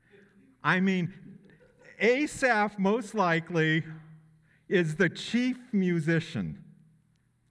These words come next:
like J B is the pastor. Now, this is Asaph's first song.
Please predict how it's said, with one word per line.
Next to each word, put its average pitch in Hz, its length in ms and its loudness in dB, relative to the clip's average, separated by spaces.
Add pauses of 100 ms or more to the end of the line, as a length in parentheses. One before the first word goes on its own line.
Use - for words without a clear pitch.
(560)
like 196 140 -2
J 233 180 -2
B 240 160 -6
is 240 120 -6
the - 120 -14
pastor. 247 560 -10 (1900)
Now, 208 260 0
this 311 200 -2
is 285 220 -4
Asaph's 247 640 -2
first 254 360 -2
song. 269 460 -4